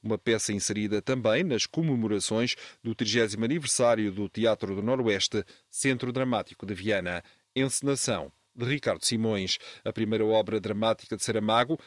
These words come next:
que o escritor dedica a Luzia Maria Martins, a pessoa que o achou capaz de escrever uma peça. Na sala principal do Teatro Municipal Sá de Miranda, de amanhã até dia vinte e quatro. Sessões a sete, oito, catorze e vinte e dois de abril,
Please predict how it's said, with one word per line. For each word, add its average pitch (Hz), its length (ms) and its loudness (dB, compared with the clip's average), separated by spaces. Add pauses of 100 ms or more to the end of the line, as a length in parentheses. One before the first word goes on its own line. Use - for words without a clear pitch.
(180)
que 147 120 2
o 131 160 2
escritor 127 520 -2
dedica 127 560 0 (120)
a 127 80 4
Luzia 113 420 0
Maria 113 260 2
Martins, 117 480 0 (240)
a 170 120 0
pessoa 139 520 2
que - 180 -2
o 120 280 2
achou 117 300 2
capaz - 580 0 (180)
de 120 80 -6
escrever 120 440 0
uma 98 180 -2
peça. 107 480 0 (260)
Na 107 120 -4
sala 110 260 2
principal 107 640 0
do 98 120 -8
Teatro 113 300 -2
Municipal 107 420 0
Sá 123 200 2
de 107 100 -10
Miranda, 110 480 2 (320)
de 160 140 4
amanhã 117 440 2 (220)
até 160 220 2
dia 123 180 2
vinte 113 220 -4
e - 20 -6
quatro. 101 460 0 (200)
Sessões 110 680 0
a 117 140 -2
sete, - 440 0 (160)
oito, 120 380 0
catorze 113 480 -2 (260)
e 104 120 -6
vinte 147 240 0
e 131 40 2
dois 110 220 2
de 107 80 0
abril, 104 340 0